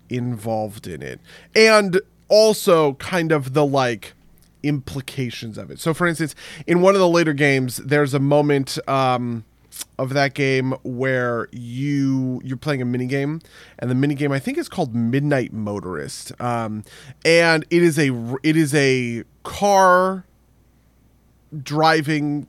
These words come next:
sort of simulator. You're driving a car through sort of a maze of highways, right? Um, the thing that makes Midnight Motorist scary is when you first start playing the game, you're driving the car, right?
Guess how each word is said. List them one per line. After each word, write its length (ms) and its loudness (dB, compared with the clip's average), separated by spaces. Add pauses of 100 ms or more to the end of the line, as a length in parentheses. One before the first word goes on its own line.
sort 320 -4
of 80 -6
simulator. 300 -6
You're 100 -6
driving 320 -4
a 80 -14
car 400 -4
through 200 -8
sort 180 -6
of 60 -8
a 80 -6
maze 300 -8
of 120 -16
highways, 460 -16
right? 220 -10 (1000)
Um, 520 6 (1080)
the 140 0
thing 180 0
that 80 2
makes 240 0
Midnight 280 2
Motorist 480 -2
scary 580 -10 (260)
is 200 -2
when 100 2
you 120 0
first 360 -2
start 260 2
playing 300 0
the 80 -2
game, 380 -6 (320)
you're 160 -2
driving 520 0
the 60 -6
car, 680 -6
right? 280 -8